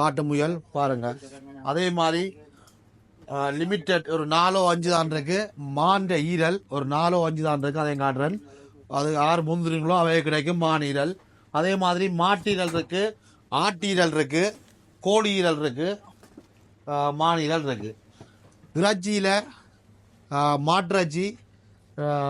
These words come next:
எருமை மாட்டிறைச்சி, அதாவது பீஃபில் நார்மல் பீஃபும் இருக்கு, எருமை மாட்டிறைச்சியும் இருக்குது, பஃபலோ இறைச்சியும் இருக்குது, காட்டுப்பண்டி எங்கட பேசுற காட்டு அப்படி சொன்னாயா,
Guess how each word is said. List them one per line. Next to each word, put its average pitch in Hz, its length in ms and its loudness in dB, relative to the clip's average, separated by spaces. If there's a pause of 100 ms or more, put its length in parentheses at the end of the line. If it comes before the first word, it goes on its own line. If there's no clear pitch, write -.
எருமை 185 400 2
மாட்டிறைச்சி, 139 480 0
அதாவது 139 240 -2
பீஃபில் 165 260 0 (560)
நார்மல் 165 320 0
பீஃபும் 151 300 -2
இருக்கு, 139 200 -2 (180)
எருமை 175 300 -2
மாட்டிறைச்சியும் 143 540 -2
இருக்குது, 110 320 -6
பஃபலோ 147 300 0
இறைச்சியும் 131 300 -2
இருக்குது, 117 280 -2 (800)
காட்டுப்பண்டி 190 580 0 (300)
எங்கட 175 260 0
பேசுற 160 220 2
காட்டு 175 340 2
அப்படி 170 220 0
சொன்னாயா, 170 260 0